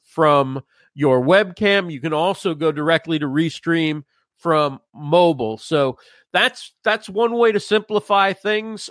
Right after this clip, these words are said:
Uh, if you wanna make it complicated <laughs> like I am, uh, I am using Wirecast, uh, as the first level of my production. I'm then going to StreamYard <laughs> through a Wirecast virtual cam.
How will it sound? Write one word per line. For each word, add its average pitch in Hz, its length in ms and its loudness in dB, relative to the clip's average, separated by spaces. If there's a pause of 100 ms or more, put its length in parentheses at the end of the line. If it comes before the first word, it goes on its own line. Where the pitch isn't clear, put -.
(100)
Uh, 151 460 -2 (120)
if 190 180 -4
you 180 80 -4
wanna 220 180 2
make 220 180 2
it 196 100 -2
complicated 208 760 -2
<laughs> - 0 -
like 156 360 -4
I 185 160 2
am, 233 400 2 (520)
uh, 165 380 0
I 190 140 2
am 220 200 0
using 202 320 -4
Wirecast, 214 880 -2 (440)
uh, 165 640 2 (100)
as 160 360 -2
the 156 100 -2
first 220 400 -2
level 180 380 2
of 156 80 -4
my 170 180 2
production. 165 760 -2 (360)
I'm 165 280 -4
then 233 220 0
going 226 320 2
to - 80 -2
StreamYard 180 1000 0
<laughs> - 680 -20
through 214 240 0
a 170 40 -2
Wirecast 190 640 0
virtual 170 500 -6
cam. 127 420 -6